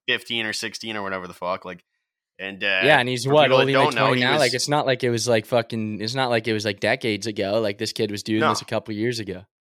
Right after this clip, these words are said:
Speaker 1: For people that didn't see this whole thing, uh, this Mitchell Miller guy, he was picking on a s-, another student in his class that was, uh, disabled, and, uh, he was a black student, and he was, you know, giving a racist comments to him,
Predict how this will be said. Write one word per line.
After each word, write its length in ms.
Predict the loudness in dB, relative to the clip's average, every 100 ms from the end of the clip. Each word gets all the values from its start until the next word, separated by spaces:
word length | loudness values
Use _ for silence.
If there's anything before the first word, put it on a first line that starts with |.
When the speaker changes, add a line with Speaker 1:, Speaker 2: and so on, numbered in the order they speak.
| _ _ _
Speaker 1:
For 120 | -12
people 220 | -6 -4 -4
that 80 | -2
didn't 360 | -2 -2 -8
see 260 | -10 -8 -8
this 180 | -8 -8
whole 220 | -6 -6
thing, 280 | -4 -4 -4
uh, 200 | -8 -8
this 260 | -10 -10
Mitchell 320 | -6 -4 -4
Miller 240 | -2 0 0
guy, 280 | 0 0 -2
he 100 | -6
was 180 | -14
picking 400 | -8 -8 -8 -6
on 300 | -2 -2 -2
a 220 | -8 -10 -10
s-, 180 | -10 -8
another 220 | -6 -6
student 320 | -6 -8 -6
in 40 | -8
his 140 | -8
class 420 | -2 0 2 0
that 120 | -6
was, 220 | -12 -14 -16 _ _ _ -4
uh, 160 | -4
disabled, 720 | -2 -2 0 0 0 -2 -2 -2
and, 260 | -4 -4
uh, 320 | -2 -2 -2 -4
he 260 | -8 -10
was 100 | -10
a 80 | -10
black 380 | -2 0 0 -2
student, 400 | -10 -4 -2 -2
and 120 | -4
he 100 | -6
was, 200 | -8 -10 -12 _ -12
you 80 | -4
know, 160 | -2
giving 240 | -2 -2 -2
a 40 |
racist 460 | 0 0 0 -4 -4
comments 540 | 0 0 2 -2 -4
to 160 | -4 0
him, 160 | 0